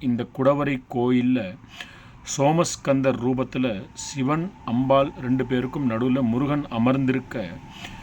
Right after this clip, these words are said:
சுவாமியின் பாதத்துக்கு கீழே குழந்தை வடிவத்துல யமன் இருக்கிறார். இந்த சன்னதி முன்பு திருக்கடவூர் ஸ்-,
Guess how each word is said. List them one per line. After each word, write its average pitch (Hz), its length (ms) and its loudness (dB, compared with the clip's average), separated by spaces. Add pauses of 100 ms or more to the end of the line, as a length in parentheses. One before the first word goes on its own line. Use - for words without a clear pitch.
(200)
சுவாமியின் 151 720 2 (100)
பாதத்துக்கு 165 680 4 (140)
கீழே 185 400 2 (120)
குழந்தை 190 440 6
வடிவத்துல 160 600 2
யமன் 131 500 2
இருக்கிறார். 107 500 -4 (1300)
இந்த 139 340 2
சன்னதி 160 680 0
முன்பு 135 600 0 (460)
திருக்கடவூர் 175 680 4
ஸ்-, - 760 -12